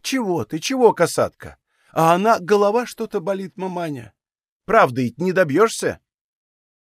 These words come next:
«Может, хворая?» «Нет, пытала. Либо порчу напустили,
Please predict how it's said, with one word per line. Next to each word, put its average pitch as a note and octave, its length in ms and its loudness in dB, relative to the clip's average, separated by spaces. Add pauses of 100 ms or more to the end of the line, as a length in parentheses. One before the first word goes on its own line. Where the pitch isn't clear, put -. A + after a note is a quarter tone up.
«Может, C#3+ 360 -2
хворая?» D3+ 640 4 (400)
«Нет, G3+ 540 0
пытала. E3+ 680 -4 (480)
Либо G#3 300 2
порчу A#3 400 2
напустили, D3 760 -6